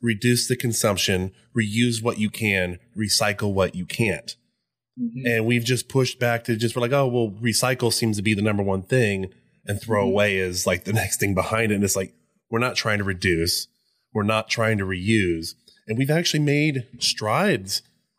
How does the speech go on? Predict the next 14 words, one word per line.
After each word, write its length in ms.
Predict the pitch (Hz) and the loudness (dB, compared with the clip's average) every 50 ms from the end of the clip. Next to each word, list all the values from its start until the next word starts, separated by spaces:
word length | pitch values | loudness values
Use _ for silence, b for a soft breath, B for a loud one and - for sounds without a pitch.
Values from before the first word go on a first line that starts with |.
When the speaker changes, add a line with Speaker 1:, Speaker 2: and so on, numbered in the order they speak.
| _ _ _ _ - | _ _ _ _ -2
Speaker 1:
in 240 | 143 185 214 226 | 0 2 2 2
reusable 600 | 202 196 147 117 110 113 110 104 101 104 104 101 95 | 2 0 -2 0 0 0 0 0 0 0 0 2 2
items 320 | 98 95 98 95 98 - | 2 2 0 0 -2 -4
'cause, 240 | - - 107 98 104 | -2 -2 -2 0 0
like, 160 | 104 98 - | 0 0 0
the 60 | - | -4
big 220 | 101 110 123 117 - | 0 0 -2 -2 0
thing 160 | - 117 113 | 0 0 2
was, 160 | 110 104 101 | 0 0 0
was 160 | 107 104 95 | -2 -2 -2
it 100 | 95 90 | -2 0
B 140 | 92 117 120 | 2 2 2
P 240 | 117 - 117 104 101 | 2 2 2 2 2
A? 280 | 107 104 92 78 73 | 2 2 0 -2 -6